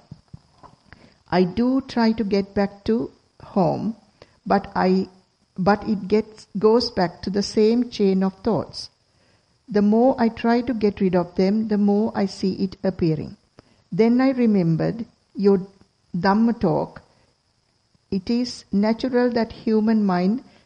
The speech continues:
clings to these five hindrances. Don't own it, just know it. Bhante, I was able to deal with these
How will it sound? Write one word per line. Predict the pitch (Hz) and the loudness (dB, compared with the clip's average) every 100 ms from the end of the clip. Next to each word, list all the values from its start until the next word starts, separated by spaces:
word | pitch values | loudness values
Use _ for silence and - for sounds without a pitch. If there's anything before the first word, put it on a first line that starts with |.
| _ | _
clings | 220 226 233 | 0 0 0
to | - 240 | -4 -4
these | 202 214 - | -2 -6 -8
five | - 214 208 220 | -6 -2 -2 -4
hindrances. | - 202 180 165 147 - 170 202 - _ _ _ | -2 0 0 -2 -6 -6 -4 -4 -8 _ _ _
Don't | 196 226 247 247 | 2 2 0 -2
own | 202 175 160 | -2 0 0
it, | 202 - _ - | -4 -6 _ -2
just | 196 196 - | -2 -2 -4
know | 202 202 147 | 0 2 0
it. | - - _ _ _ _ _ _ - | -4 -18 _ _ _ _ _ _ -4
Bhante, | 180 220 214 160 110 - _ _ _ _ | 2 2 2 -2 -6 -12 _ _ _ _
I | 170 196 | 0 2
was | 202 214 - | 0 -2 -2
able | 220 233 254 262 | 0 2 2 0
to | 262 | -6
deal | 214 220 262 | -4 -2 0
with | 233 214 196 | -2 -4 -2
these | 208 214 - | -2 -2 -6